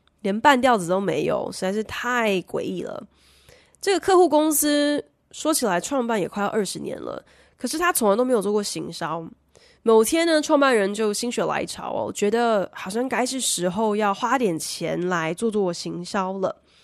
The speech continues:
那到底该找谁呢？当然我们得要找最好的广告公司啦，所以呢，也就很理所当然的找上了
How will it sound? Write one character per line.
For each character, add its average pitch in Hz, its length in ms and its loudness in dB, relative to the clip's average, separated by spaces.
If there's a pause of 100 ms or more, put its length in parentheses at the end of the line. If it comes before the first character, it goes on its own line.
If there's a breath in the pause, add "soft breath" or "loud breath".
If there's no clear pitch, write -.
(520 loud breath)
那 247 640 2 (320)
到 269 140 0
底 202 60 0
该 202 160 0
找 220 180 -2
谁 - 240 -8
呢？ - 340 -6
当 294 280 6
然 233 280 6 (180)
我 175 120 -2
们 180 160 -2
得 190 80 -2
要 180 180 0
找 - 320 -6
最 285 160 2
好 - 240 -2
的 190 80 -2
广 175 160 -2
告 202 120 2
公 208 180 2
司 220 160 2
啦， 196 260 0 (400)
所 - 160 0
以 254 40 2
呢， 190 220 4
也 180 120 2
就 202 180 0
很 190 180 -2
理 185 120 -4
所 202 180 0
当 170 180 -2
然 143 200 -2
的 131 220 -6 (340 soft breath)
找 - 200 -4
上 185 280 -2
了 57 300 -4